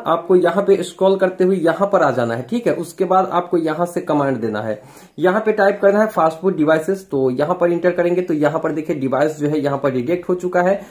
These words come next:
अब जो है फास्ट बूट फ्लैशिंग अनलॉक आपको डाल देना है, फास्ट बूट फ्लैशिंग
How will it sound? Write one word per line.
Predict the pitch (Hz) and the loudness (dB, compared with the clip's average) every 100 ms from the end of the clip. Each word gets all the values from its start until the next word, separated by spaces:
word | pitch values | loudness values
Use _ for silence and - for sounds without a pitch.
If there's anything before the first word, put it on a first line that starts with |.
| - - | -20 -4
अब | - 190 | -2 2
जो | 196 | 4
है | 196 196 | 4 2
फास्ट | - 185 185 190 | -2 0 0 -2
बूट | 185 214 - | -4 -4 -6
फ्लैशिंग | - 156 156 170 180 | -4 0 0 0 -2
अनलॉक | 160 147 147 151 160 143 | 0 0 4 2 0 -2
आपको | 139 - 151 | -4 -2 -2
डाल | 135 127 | 0 0
देना | 135 147 | -2 -2
है, | 160 | -4
फास्ट | 160 131 127 139 | -2 -2 -2 -4
बूट | 156 175 | -6 -6
फ्लैशिंग | - 139 127 120 143 | -8 -4 -4 -2 -6